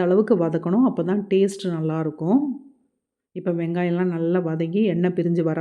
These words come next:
ஆரம்பிச்சிட்டது. வெங்காயம் வந்து இந்த அளவுக்கு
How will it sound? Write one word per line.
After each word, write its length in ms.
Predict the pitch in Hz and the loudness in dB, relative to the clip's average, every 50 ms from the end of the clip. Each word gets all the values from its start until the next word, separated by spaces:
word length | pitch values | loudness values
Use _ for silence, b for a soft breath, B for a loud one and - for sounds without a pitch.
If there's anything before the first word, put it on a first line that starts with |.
| 160 156 | -2 -4
ஆரம்பிச்சிட்டது. 680 | 156 165 160 160 160 - - - 160 151 147 160 175 262 330 330 - - - - _ _ _ _ _ _ _ _ _ _ _ _ _ _ _ _ _ _ _ _ _ _ _ _ _ _ _ _ _ _ _ _ _ _ _ _ _ _ - 208 | -2 -2 -4 -4 -4 -6 -4 -2 -2 0 0 2 2 2 2 0 -4 -10 -18 -20 _ _ _ _ _ _ _ _ _ _ _ _ _ _ _ _ _ _ _ _ _ _ _ _ _ _ _ _ _ _ _ _ _ _ _ _ _ _ -6 -2
வெங்காயம் 440 | 240 262 277 302 302 294 262 220 185 | 0 2 4 4 6 6 6 4 4
வந்து 180 | 170 170 185 214 196 | 2 0 0 0 0
இந்த 140 | 175 165 165 165 | 0 0 0 0
அளவுக்கு 300 | 170 175 190 190 - | 0 0 0 0 2